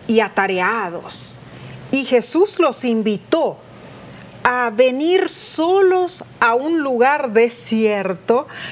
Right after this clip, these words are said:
y descansar un poco, porque eran muchos los que iban y venían y ni siquiera tenían tiempo para comer. Así nos cuenta Marcos capítulo seis, versículo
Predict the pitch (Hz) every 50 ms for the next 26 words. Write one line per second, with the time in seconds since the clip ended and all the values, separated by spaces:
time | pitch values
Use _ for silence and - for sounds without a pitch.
0 | - - - - 277 294 311 302 359 349 - - 359 349 330 330 - 392 403 427
1 | 440 427 415 427 - 427 494 554 - - - - 175 143 - - - - - -
2 | - - - - - - - - - - - - - - - - - - 262 254
3 | 240 - 254 247 254 277 285 277 269 240 220 196 180 - - - - - 180 180
4 | 202 285 349 339 330 - 208 185 160 - 180 175 165 - - - 202 202 240 285
5 | 302 262 226 190 175 180 175 175 185 190 240 311 330 285 233 214 214 - - -
6 | 302 311 320 339 330 - 330 311 - - 311 330 330 320 302 302 - 285 277 277
7 | 294 285 277 269 254 294 285 302 302 294 294 269 - 262 233 233 233 233 - 240
8 | 220 233 311 392 415 370 - 226 233 226 - 269 262 262 247 - - - 226 220
9 | 247 269 240 277 262 233 190 180 190 208 220 226 214 - - 180 160 156 - -
10 | - - 175 - - 185 180 - 190 170 170 160 - - 214 202 196 190 175 -
11 | 160 160 160 - - 180 - - 175 160 160 151